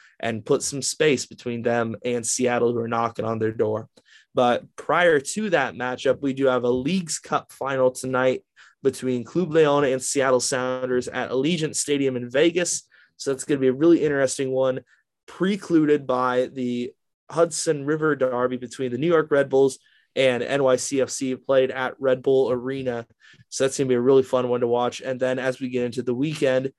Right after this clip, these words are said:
got a couple of big ones between Philadelphia and Atlanta, who we've seen them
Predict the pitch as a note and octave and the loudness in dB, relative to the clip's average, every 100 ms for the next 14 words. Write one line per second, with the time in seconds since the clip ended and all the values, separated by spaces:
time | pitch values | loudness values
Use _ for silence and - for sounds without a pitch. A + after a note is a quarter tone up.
0 | _ _ - B2+ B2+ C#3 C#3 B2 C#3 C3 | _ _ 0 0 2 -2 -2 0 2 2
1 | C3 B2+ A#2+ B2+ A#2 - C3 B2+ A2+ - | 2 -2 -2 -8 -8 -14 -8 -6 -6 4
2 | D#3 C#3+ C3+ C3 C3+ C3 C3 B2+ A#2+ B2+ | 6 6 4 4 4 4 2 0 0 -6
3 | - B2 C3+ D#3 D#3 D#3+ C#3+ B2+ - C3+ | -6 -4 -2 -2 0 0 2 -2 -2 -8
4 | B2 A#2+ C#3 C#3 | -4 0 2 0